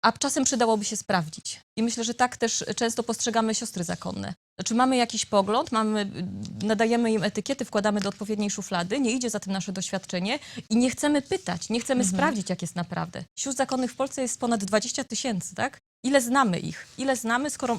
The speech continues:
Speaker 1: skoro masz pogląd, ile osobiście znasz sióstr zakonnych? Jakie masz doświadczenie?
Speaker 2: I kolejne pani pytanie. Jak zapatruje się siostra na tezę, że dzisiejsza niemiecka tożsamość oparta jest na poczuciu winy za Holokaust?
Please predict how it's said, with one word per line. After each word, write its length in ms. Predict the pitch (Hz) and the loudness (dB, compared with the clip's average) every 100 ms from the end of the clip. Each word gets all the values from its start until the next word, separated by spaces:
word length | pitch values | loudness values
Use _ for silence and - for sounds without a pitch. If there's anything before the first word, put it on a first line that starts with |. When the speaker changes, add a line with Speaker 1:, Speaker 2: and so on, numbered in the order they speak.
| - | -4
Speaker 1:
skoro 240 | - 240 | -4 0
masz 220 | 233 233 | 2 0
pogląd, 360 | - 285 302 262 | 0 -2 -2 -2
ile 140 | 262 | 0
osobiście 380 | 233 269 277 - | 0 -2 -4 -4
znasz 180 | 175 170 | -2 -2
sióstr 180 | - 170 | -4 -6
zakonnych? 400 | 175 175 180 185 | -6 -6 -6 -6
Jakie 180 | 247 262 | -4 -4
masz 100 | 226 | -4
doświadczenie? 640 | 226 233 - 226 175 - - _ _ _ _ - - - | -6 -8 -6 -6 -6 -8 -18 _ _ _ _ -20 -20 -14
Speaker 2:
I 60 | - | -2
kolejne 360 | 185 180 175 | 2 4 2
pani 240 | 170 170 170 | 0 0 0
pytanie. 540 | - - 160 151 175 - | -2 2 4 4 2 2
Jak 200 | 220 254 | 2 4
zapatruje 440 | 247 214 208 220 208 | 2 0 0 -2 -2
się 140 | 202 | -2
siostra 340 | - 208 240 | -2 -2 2
na 120 | 196 156 | 2 2
tezę, 440 | 175 226 269 240 | 2 2 2 0
że 120 | 202 | 0
dzisiejsza 420 | 175 175 214 - | 0 -2 -2 0
niemiecka 420 | 185 170 190 - 185 | 2 2 0 -4 -4
tożsamość 460 | 156 - 220 233 | -2 0 -2 -2
oparta 300 | 175 180 - | -2 -2 0
jest 140 | 180 170 | -2 -2
na 60 | |
poczuciu 380 | 160 - 185 180 | -4 -6 -6 -4
winy 220 | 165 165 | 0 2
za 100 | 160 | 0
Holokaust? 640 | - 165 151 - 143 - | 0 0 0 -2 -4 -4